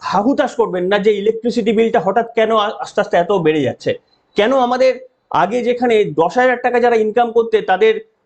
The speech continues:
সংসার খরচা চালিয়েও হাতে দু পাঁচশো টাকা থেকে যেত, আর এখন তিরিশ হাজার টাকা, চল্লিশ হাজার টাকা ইনকাম করেও আপনার হাতে যেন মাসে এক দু হাজার টাকা থাকতেই চায় না। কেন এই পরিস্থিতি তৈরি হচ্ছে?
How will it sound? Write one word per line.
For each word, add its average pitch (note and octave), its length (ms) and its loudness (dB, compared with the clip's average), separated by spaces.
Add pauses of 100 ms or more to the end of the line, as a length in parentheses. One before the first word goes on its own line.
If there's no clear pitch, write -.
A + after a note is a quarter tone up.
সংসার G3+ 400 2
খরচা A3+ 580 0
চালিয়েও A3 540 0 (220)
হাতে A#3+ 300 2
দু F3+ 140 -6
পাঁচশো A3 280 -2
টাকা A3 180 -2
থেকে A3 280 -2
যেত, E3+ 180 0 (340)
আর D#3 120 -2
এখন G#3+ 220 -4
তিরিশ A3+ 340 0
হাজার B3 280 2
টাকা, B3+ 160 0
চল্লিশ A3 400 0
হাজার A#3+ 160 2
টাকা A#3+ 180 -2
ইনকাম G#3+ 400 0
করেও B3 420 2 (180)
আপনার A3 280 0
হাতে A3+ 200 -4
যেন A#3 140 0 (420)
মাসে F#3 280 0
এক G3 280 0
দু G#3+ 100 2
হাজার A3 200 2
টাকা A3 160 -2
থাকতেই G#3 400 -2
চায় A2+ 200 -2
না। A2 100 -6 (380)
কেন C4+ 260 0
এই C4+ 140 0
পরিস্থিতি A#3+ 520 0
তৈরি G3 360 2
হচ্ছে? B2+ 320 0